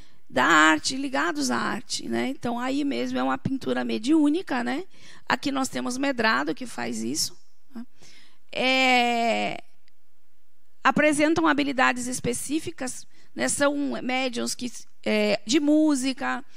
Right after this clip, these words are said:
pra poesia, pintura e outras habilidades aí, facilidades ligadas à arte. Mozart, é, tem uma frase que ele diz que quando ele estava em silêncio, sozinho com ele mesmo,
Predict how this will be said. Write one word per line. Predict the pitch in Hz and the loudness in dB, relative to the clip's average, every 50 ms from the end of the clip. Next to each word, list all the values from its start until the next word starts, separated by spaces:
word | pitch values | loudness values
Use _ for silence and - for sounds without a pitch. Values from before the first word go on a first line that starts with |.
| - - - - - | -10 -10 -10 -8 -4
pra | - 247 | -2 0
poesia, | 254 - 294 294 302 277 247 233 240 269 285 294 277 262 262 | 2 4 4 4 4 2 0 -2 -2 0 2 4 6 6 4
pintura | - 269 269 285 285 - - 254 254 277 285 285 285 277 262 262 262 269 294 - - - - - - - - - - - - - - - - | 4 2 -2 -2 -2 -2 -2 -2 -2 0 0 0 2 2 2 2 0 -2 -4 -8 -10 -10 -10 -10 -10 -10 -10 -10 -10 -10 -10 -10 -10 -10 -4
e | - - | 2 4
outras | 311 320 359 - 339 359 339 294 - 302 - - - - | 6 6 4 4 0 -2 -4 -4 -6 -8 -8 -8 -4 -2
habilidades | - 254 240 269 262 277 233 226 214 214 240 240 247 240 240 | -2 -2 -2 -2 -4 -4 -2 0 2 2 0 0 -4 -6 -6
aí, | 240 220 208 214 240 262 - - - - - - | -6 -6 -6 -6 -6 -8 -8 -10 -10 -10 -10 -6
facilidades | - - - - - 262 247 247 214 220 208 214 226 226 240 | -4 -2 -2 -2 -4 -4 -6 -4 -2 0 0 0 0 -2 -4
ligadas | 226 233 233 220 220 214 226 226 233 254 | -6 -6 -4 -4 -4 -4 -4 -4 -4 -2
à | 262 | -2
arte. | 254 240 - - - - - - - - - - - - - | -2 -2 -4 -6 -8 -8 -8 -8 -8 -8 -10 -10 -10 -10 -8
Mozart, | - - 247 269 311 339 269 262 233 233 - - - - - - - - - - - - - | -6 -4 -2 0 0 0 -2 -2 -4 -4 -6 -8 -12 -12 -12 -12 -12 -12 -12 -12 -12 -10 -10
é, | - 208 202 202 208 | -8 -8 -6 -6 -6
tem | - - 226 233 240 | -6 -8 -8 -6 -6
uma | 247 254 233 220 214 202 196 | -4 -4 -2 0 0 0 0
frase | 202 - - 214 190 196 220 240 233 226 214 - | -2 -4 -4 -2 -2 0 0 -2 -2 -6 -8 -8
que | - 220 | -8 -8
ele | 208 202 208 | -8 -8 -8
diz | 208 208 208 240 254 254 269 - - - - - - - - - | -8 -6 -4 -4 -2 -2 -2 -4 -4 -6 -8 -10 -10 -10 -10 -10
que | - 233 220 | -10 -10 -8
quando | - 254 262 262 269 262 254 240 233 233 240 | -4 -2 -2 -2 -2 -2 -4 -6 -8 -8 -6
ele | 247 247 262 302 | -6 -6 -6 -4
estava | 330 - - - 240 226 226 214 208 220 214 196 208 - - | -2 -2 -2 0 2 2 2 2 2 0 -2 -4 -4 -6 -8
em | - 226 262 | -8 -6 -6
silêncio, | - - 311 294 254 233 226 226 220 214 - - - | -4 -4 -4 -4 -2 -4 -4 -4 -4 -4 -4 -4 -2
sozinho | - 254 262 349 381 285 262 262 262 254 240 240 226 - | 0 0 2 2 2 2 0 0 0 0 0 0 -2 -4
com | - 214 214 | -4 -4 -2
ele | 220 214 214 214 | -2 -2 -2 -2
mesmo, | 208 202 180 180 180 214 208 202 202 214 | -2 -2 -2 -2 -4 -4 -6 -6 -6 -6